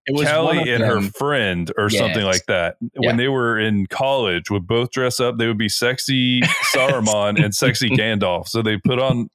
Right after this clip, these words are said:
Speaker 2: like, they dye their hair gray and put on beards. And then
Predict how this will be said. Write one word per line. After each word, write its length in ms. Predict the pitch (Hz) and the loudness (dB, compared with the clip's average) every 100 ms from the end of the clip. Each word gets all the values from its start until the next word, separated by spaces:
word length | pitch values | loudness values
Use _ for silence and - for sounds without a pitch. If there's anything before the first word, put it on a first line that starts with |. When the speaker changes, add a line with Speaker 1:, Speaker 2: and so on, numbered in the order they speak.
| 104 95 117 | -6 -6 -2
Speaker 2:
like, 280 | 110 101 - - _ | 0 0 -2 -10 _
they 140 | 107 107 | -2 -2
dye 280 | 90 117 123 | 0 0 2
their 160 | 113 | 0
hair 300 | 107 110 110 | 0 0 0
gray 520 | 92 110 98 95 95 95 _ _ _ - | -2 -2 0 0 0 -4 _ _ _ -14
and 80 | - | -4
put 120 | 127 | 0
on 180 | 107 92 | 0 0
beards. 500 | 117 107 95 92 - _ _ _ _ | 0 2 0 -4 -10 _ _ _ _
And 180 | 113 113 | -2 0
then 260 | 113 113 | 2 0